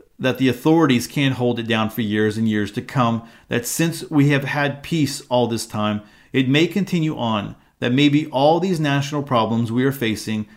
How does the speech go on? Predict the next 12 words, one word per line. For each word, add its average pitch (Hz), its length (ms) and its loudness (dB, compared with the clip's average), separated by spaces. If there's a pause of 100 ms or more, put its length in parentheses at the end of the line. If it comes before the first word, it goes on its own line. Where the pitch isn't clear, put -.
(120)
are 117 140 2
simply 139 440 0
over-exaggerated. 113 1120 0 (280)
However 123 540 0 (120)
hopeful 123 600 -2
we 127 140 0
remain, 107 580 2 (160)
we 131 100 0
must 143 240 0
always 143 600 2
remain 120 380 2
prepared. 127 560 -4